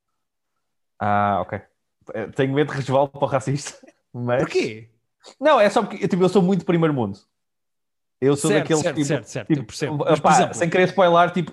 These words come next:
Speaker 1: a Índia atrai-me zero.
Speaker 2: Percebo, mas, é, mas o, acho que o top teria de ser uma coisa desse género, que é,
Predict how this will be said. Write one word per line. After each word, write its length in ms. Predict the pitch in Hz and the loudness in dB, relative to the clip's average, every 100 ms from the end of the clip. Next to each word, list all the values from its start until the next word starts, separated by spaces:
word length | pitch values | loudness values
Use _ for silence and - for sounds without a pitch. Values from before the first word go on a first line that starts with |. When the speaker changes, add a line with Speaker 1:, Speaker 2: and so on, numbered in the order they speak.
| - | -4
Speaker 1:
a 200 | 170 147 | -2 2
Índia 420 | 147 160 160 156 | 2 0 0 0
atrai-me 340 | 139 139 131 117 | 0 0 0 0
zero. 200 | 98 - _ _ _ _ _ _ _ - | -4 -6 _ _ _ _ _ _ _ -16
Speaker 2:
Percebo, 480 | - 151 165 131 - - | -10 -4 -4 -4 -14 -12
mas, 280 | 147 165 156 | -8 -4 -4
é, 220 | 170 170 | -4 -4
mas 180 | 170 170 | -4 -2
o, 200 | 180 185 | -4 -6
acho 200 | 165 156 | -10 -10
que 60 | |
o 40 | 180 | -8
top 220 | 208 202 | -8 -6
teria 180 | 220 208 | -6 -6
de 80 | 196 | -6
ser 60 | |
uma 100 | 208 | -6
coisa 180 | 190 202 | -4 -4
desse 220 | 190 190 | -4 -4
género, 240 | 185 143 127 | -4 -6 -6
que 120 | 143 | -6
é, 100 | 110 | -6